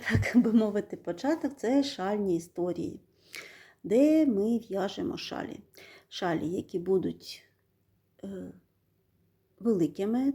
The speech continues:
тобто матимуть не менше метра у довжину, прийматимуть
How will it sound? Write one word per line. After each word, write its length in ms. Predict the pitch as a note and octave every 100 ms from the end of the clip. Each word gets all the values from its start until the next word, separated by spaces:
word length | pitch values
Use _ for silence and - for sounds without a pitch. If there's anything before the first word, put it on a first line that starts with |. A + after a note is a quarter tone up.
| -
тобто 280 | F3 - F#3
матимуть 580 | A3+ A3 G3+ F#3+ F#3+
не 240 | G3+ A#3 A#3+
менше 460 | G3+ D#3+ - -
метра 460 | F3+ G3 - - C#3
у 160 | G#3 F3+
довжину, 560 | - - - G#3 F4
прийматимуть 920 | G4 - D#3 G3 G#3 - F3+ D#3 -